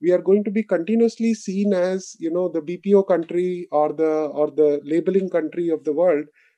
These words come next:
and not as a technology producer country. Uh, and, and that is one of the areas that is, uh, of grave concern. And that's why, you know, many, uh, including the current Indian government and many people are thinking about bringing up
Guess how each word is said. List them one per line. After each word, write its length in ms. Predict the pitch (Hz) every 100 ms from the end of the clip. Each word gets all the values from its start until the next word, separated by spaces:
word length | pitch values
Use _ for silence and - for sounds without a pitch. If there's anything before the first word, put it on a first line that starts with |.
| _
and 120 | 151 156
not 280 | 175 196
as 160 | 185 175
a 80 | 202
technology 560 | 170 170 165 180 180
producer 520 | 190 165 175 202 190 147
country. 480 | - 135 127 170 214 _ _ _ _ 143
Uh, 320 | 139 135 131 -
and, 180 | 147
and 220 | 147 160 165
that 160 | 190
is 120 | 247
one 160 | 170 185
of 120 | 208
the 160 | 196 180
areas 320 | 180 185 180
that 180 | 170 156
is, 200 | 170 156
uh, 220 | 147 147 143
of 180 | 151 147
grave 240 | 170 185 -
concern. 520 | 160 151 180 139 143
And 160 | 147
that's 240 | 156 165 -
why, 280 | 185 190 185 _ _ _ _
you 100 | 160
know, 160 | 170 185
many, 560 | 160 165 185 196 185 -
uh, 280 | 143 139 131
including 640 | 123 110 165 165 190 196 180
the 60 |
current 320 | 170 175 185 190
Indian 320 | 180 180 175
government 480 | 160 160 170 175 165 165
and 180 | 165 156
many 160 | 160
people 340 | 175 175 156 160
are 120 | 156
thinking 340 | 156 143 165
about 340 | 156 156 180 240 _ _ _ _ _
bringing 360 | 156 175 185 175
up 140 | 180